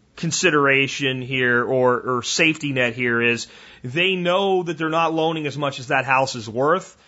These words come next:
And the longer it actually runs, the better it is for them, because if the real estate market does what it normally does anyway and the house appreciates, um, and which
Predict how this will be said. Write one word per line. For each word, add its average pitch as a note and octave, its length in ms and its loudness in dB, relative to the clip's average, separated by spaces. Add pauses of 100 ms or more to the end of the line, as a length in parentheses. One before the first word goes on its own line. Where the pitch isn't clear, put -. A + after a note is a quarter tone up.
(180)
And D3 160 -2
the C#3 80 0
longer E3+ 600 0
it D#3+ 80 0
actually D3 480 -2
runs, D3 420 0
the C3 100 -4
better C#3+ 360 2
it C#3 100 0
is C3+ 160 -2
for C3 160 -8
them, C#3 240 0
because C3 500 0
if C3+ 280 -4
the B2+ 100 -6
real C3+ 180 4
estate C3+ 280 -2
market C3 280 2
does C3 200 2
what B2+ 100 -2
it B2 80 -2
normally D#3+ 680 2
does A#2 300 0
anyway A2+ 420 -2
and A2 100 -4
the G#2 60 -6
house A#2 240 0
appreciates, B2+ 920 -4 (1500)
um, C#3+ 400 2
and F#3 280 -2
which A3 300 -2